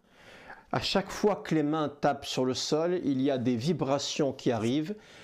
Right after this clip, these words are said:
et qui gênent la respiration. Et pourtant, quand tu fournis un effort,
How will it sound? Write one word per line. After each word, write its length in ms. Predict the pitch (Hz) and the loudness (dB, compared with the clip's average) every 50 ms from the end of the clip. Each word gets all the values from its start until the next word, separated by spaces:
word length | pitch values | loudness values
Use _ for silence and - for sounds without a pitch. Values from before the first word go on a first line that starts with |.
| - - - | -14 -6 -4
et 80 | 143 131 | -4 -4
qui 180 | - - 147 | -2 -2 -2
gênent 580 | 131 127 120 113 202 196 175 151 131 110 98 98 - _ - | 0 0 0 2 2 2 2 2 0 -2 -4 -8 -12 _ -4
la 180 | - 117 117 113 | -2 0 0 0
respiration. 840 | 110 120 120 - - - 131 117 113 117 113 - - - 107 92 92 - | -2 -2 -4 -6 -4 -4 -2 0 0 -2 -4 -4 -6 -6 -8 -8 -8 -8
Et 80 | - - | -8 -8
pourtant, 600 | - - 104 - - - 170 175 214 247 240 - - - - - - | -6 -6 -10 -8 -2 0 0 2 0 -2 -4 -8 -14 -20 -20 -12 -4
quand 140 | - 120 117 | -4 -2 -2
tu 120 | - - | -2 -2
fournis 380 | 117 - - 190 190 190 180 160 | -4 -2 -2 0 0 2 2 2
un 100 | 147 139 | 2 2
effort, 540 | 139 135 - - 180 196 220 240 233 - | 0 0 0 0 0 0 0 -2 -4 -6